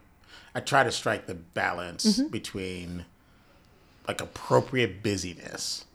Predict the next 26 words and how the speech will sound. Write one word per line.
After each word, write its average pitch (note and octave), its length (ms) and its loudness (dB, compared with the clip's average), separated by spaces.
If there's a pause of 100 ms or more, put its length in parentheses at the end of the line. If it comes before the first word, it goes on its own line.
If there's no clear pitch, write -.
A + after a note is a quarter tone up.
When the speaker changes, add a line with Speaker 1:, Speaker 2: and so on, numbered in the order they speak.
Speaker 2:
Yes. - 440 0
Speaker 1:
Right. F#2 380 2
And G2 260 -2
when F#2+ 120 0
I F#2 80 2
need F#2+ 380 -2
to F#2+ 60 -4
be F2 360 -6 (100)
present G#2+ 420 0
and F#2 260 -8
focused. - 600 -8 (580)
Uh, E2 260 -4 (120)
I, A#2+ 200 10 (100)
my, G2+ 280 6 (280)
my G#2+ 180 0
mom G#2+ 300 4
was G2 120 2
the G#2+ 60 -4
one G2+ 140 0
that F#2 100 0
was F2+ 160 -6
working A#2+ 380 2
and F#2+ 100 -4
doing G2 220 -2
everything F#2 340 -2
while, F#2 180 0